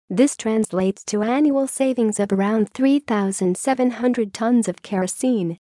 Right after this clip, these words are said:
and just under eleven thousand seven hundred tons of C O two emissions, which is the equivalent of forty-eight individual freight flights from Frankfurt to Shanghai.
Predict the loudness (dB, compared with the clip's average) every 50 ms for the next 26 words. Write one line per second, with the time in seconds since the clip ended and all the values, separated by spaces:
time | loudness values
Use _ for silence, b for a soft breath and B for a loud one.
0 | _ 0 2 2 4 4 2 2 2 0 -2 0 0 2 2 2 0 0 -2 -2
1 | -2 -2 0 2 2 2 2 0 0 0 0 -2 0 0 0 0 0 -2 -2 -2
2 | 0 0 0 -2 0 0 -2 0 0 -2 -4 -4 -4 -2 0 2 2 2 2 -2
3 | -6 -6 -8 -6 -4 -2 0 0 0 0 -2 0 0 2 2 2 2 2 2 0
4 | 0 -2 -2 -2 -2 -4 -6 -10 _ _ _ -4 -4 -4 -2 -2 -4 -4 -2 -2
5 | -2 -2 -2 -4 -4 -2 0 2 2 2 0 -2 -2 -2 -2 -4 -6 -8 -6 -2
6 | 0 2 2 2 2 0 0 0 -2 0 2 2 2 2 2 0 0 0 0 0
7 | 0 0 0 0 -2 0 -2 -2 -6 -6 -4 -4 -2 -2 -4 -6 -6 -4 -2 -2
8 | -2 -2 -2 0 0 0 0 0 0 -2 -2 -2 -2 -2 -4 -4 -2 0 0 2
9 | 2 0 0 -2 -4 -4 -4 -6 -8